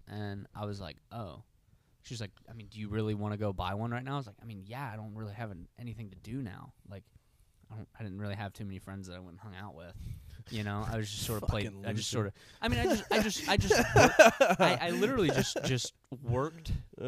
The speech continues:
Speaker 1: and went surfing occasionally and played Xbox. Like, that was my whole thing. And that was, like,
Speaker 2: Mm.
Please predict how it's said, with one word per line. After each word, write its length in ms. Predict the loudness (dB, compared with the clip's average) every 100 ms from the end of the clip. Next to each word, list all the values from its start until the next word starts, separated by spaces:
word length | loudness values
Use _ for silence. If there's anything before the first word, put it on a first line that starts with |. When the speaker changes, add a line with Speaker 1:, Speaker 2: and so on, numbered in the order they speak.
| 0
Speaker 1:
and 420 | 0 0 0 -2 -4
went 160 | -4
surfing 420 | -4 -4 -4 -6 -6
occasionally 520 | -6 -8 -8 -8 -8
and 100 | -6
played 180 | -6 -6
Xbox. 460 | -10 -12 -14 -16 -18
Like, 120 | -12
that 120 | -8
was 140 | -8 -8
my 100 | -8
whole 140 | -8
thing. 320 | -8 -8 -8
And 80 | -8
that 100 | -10
was, 160 | -10 -10
like, 140 |
Speaker 2:
Mm. 80 | -12